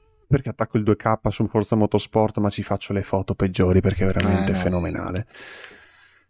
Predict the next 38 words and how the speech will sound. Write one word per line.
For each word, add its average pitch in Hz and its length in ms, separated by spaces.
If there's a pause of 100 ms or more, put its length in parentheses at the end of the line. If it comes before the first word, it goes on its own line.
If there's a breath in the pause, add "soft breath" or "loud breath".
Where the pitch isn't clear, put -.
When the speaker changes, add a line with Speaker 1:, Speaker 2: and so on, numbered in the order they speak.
(160)
Speaker 1:
Poi, 98 420
appunto, 123 400
abbiamo 104 220
visto 110 380
Star 104 200
Wars 104 300
Outlaws 117 640
prima 104 280
della 101 120
presentazione 98 720
dell'Ubisoft 95 760
Forward, 120 560
e 104 60
anche 104 180
quella 107 180
è - 20
stata 104 200
una 101 100
bella 110 220
sorpresa, 107 580
perché 98 500
Speaker 2:
Eh, 101 180
sì. - 140 (220)
Speaker 1:
eh, 92 840 (180)
così, 113 340
dal 120 200
nulla. 104 480 (960)
Poi, 127 120
appunto, 117 300
arriverà 107 300
su - 160
Xbox 107 640
Series 104 520
X - 260
e 98 640
S - 240
nel 95 140
duemilaventiquattro, 123 1120